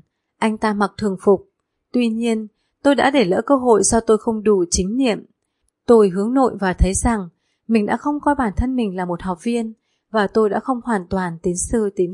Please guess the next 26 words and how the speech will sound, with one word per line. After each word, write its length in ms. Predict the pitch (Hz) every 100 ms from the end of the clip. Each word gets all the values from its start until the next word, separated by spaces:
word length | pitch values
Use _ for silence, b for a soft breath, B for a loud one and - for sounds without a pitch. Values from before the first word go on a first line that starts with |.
| -
pháp. 240 | 285 330 _ _ _ _ _ _ _
Sau 260 | - - 226
đó 160 | 196 196
tôi 160 | 240
nhận 220 | 214 214
ra 180 | - 214
rằng 360 | 208 214 180 165 _ _ _
sư 240 | - 311 302
phụ 180 | 269
muốn 180 | 196 202 262
tôi 160 | 247 233
cứu 120 | 208
viên 200 | 254 262
công 180 | 269 262
an 200 | 254 247
này, 260 | 226 196 175
nhưng 160 | 208 226
do 180 | 233 226
sợ 220 | 233 -
hãi 280 | 196 220 269
tôi 140 | 247 202
đã 140 | 226
để 180 | 240 190
lỡ 180 | 180 -
cơ 120 | 277
hội 360 | 254 254 208